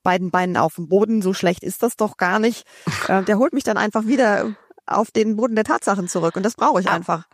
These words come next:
Speaker 1: Ich selber
Speaker 2: aber
Speaker 1: seh's
Speaker 2: hättest
Speaker 1: nicht.
Speaker 2: du als Betroffene und Ärztin, was wär dein Wunsch an die Politik oder an die,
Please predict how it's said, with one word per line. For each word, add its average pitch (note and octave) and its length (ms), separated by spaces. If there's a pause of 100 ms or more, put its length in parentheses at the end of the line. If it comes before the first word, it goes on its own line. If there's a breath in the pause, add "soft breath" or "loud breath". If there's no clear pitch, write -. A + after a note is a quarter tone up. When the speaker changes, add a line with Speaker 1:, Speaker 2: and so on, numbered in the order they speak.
Speaker 1:
Ich - 140
selber C#4 200
Speaker 2:
aber F#3 100
Speaker 1:
seh's G#3 60
Speaker 2:
hättest G#3 220
Speaker 1:
nicht. F3+ 200 (600)
Speaker 2:
du A3+ 200
als - 280
Betroffene F#3+ 640
und G3 300
Ärztin, C3 640
was F#3+ 260
wär G3 160
dein E3 400
Wunsch G3+ 580 (680)
an E3 160
die F3 120
Politik E3 680
oder D#3+ 300
an F3 180
die, F3 280